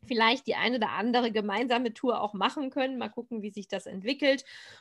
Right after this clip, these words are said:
Und, ähm, wir dann vielleicht vor Ort stehen und ich dann irgendwann sag, „Henry, dreh dich mal um, guck mal, wer da ist.“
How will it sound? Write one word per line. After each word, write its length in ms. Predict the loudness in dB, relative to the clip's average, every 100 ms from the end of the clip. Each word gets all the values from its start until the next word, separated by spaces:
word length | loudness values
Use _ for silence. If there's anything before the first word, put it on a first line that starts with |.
| -4
Und, 320 | -2 -2 0
ähm, 320 | 2 2 0
wir 220 | 2 2
dann 240 | 4 2 2
vielleicht 460 | -2 0 2 0
vor 140 | -6 -6
Ort 260 | -2 -4
stehen 260 | -4 -4 -4
und 80 | -4
ich 140 | -6
dann 120 | -6
irgendwann 340 | -4 -2 -2 -2
sag, 180 | -4 -6
„Henry, 400 | -6 -4 -6 -4
dreh 180 | 0 0
dich 140 | 0
mal 120 | -2
um, 320 | -2 -2 -4
guck 200 | -2 -4
mal, 160 | -4 -4
wer 140 | -4
da 300 | -2 0 0
ist.“ 340 | -2 -6 -10